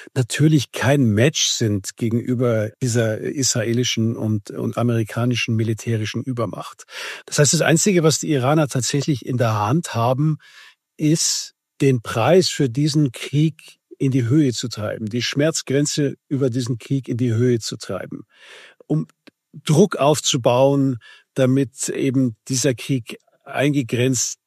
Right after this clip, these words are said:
zeitlich begrenzt und so weiter ist. Und es gibt zwei, es, für die Iraner im Moment zwei, also für das iranische Regime, das ja ums Überleben kämpft, tatsächlich zwei Wege, das zu machen. Das eine ist das, was sie machen, nämlich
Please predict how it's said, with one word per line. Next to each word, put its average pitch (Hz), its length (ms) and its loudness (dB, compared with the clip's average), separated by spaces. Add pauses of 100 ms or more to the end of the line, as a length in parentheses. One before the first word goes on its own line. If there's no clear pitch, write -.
(240)
zeitlich 135 500 0
begrenzt 120 500 -2
und 120 120 -4
so 123 100 -2
weiter 110 260 -2
ist. - 220 -6
Und 117 240 -6 (280)
es - 200 -2
gibt 147 220 -2
zwei, 147 680 4
es, 139 160 0 (140)
für 156 120 0
die 147 140 2
Iraner 143 320 4
im 135 80 4
Moment 131 240 2
zwei, - 280 0
also 120 180 2
für 117 120 -4
das 98 140 -8
iranische 120 460 0
Regime, 143 340 0
das 123 180 -2
ja 135 60 2
ums 117 160 -2
Überleben 131 460 -2
kämpft, 143 260 -2
tatsächlich 131 380 -2
zwei 135 400 2 (340)
Wege, 135 400 2
das 113 280 0
zu 117 140 -2
machen. 85 400 -6 (500)
Das 127 140 -2
eine 185 280 6
ist - 320 0
das, 156 200 2
was 151 160 2
sie 143 100 0
machen, 139 360 2
nämlich 135 400 0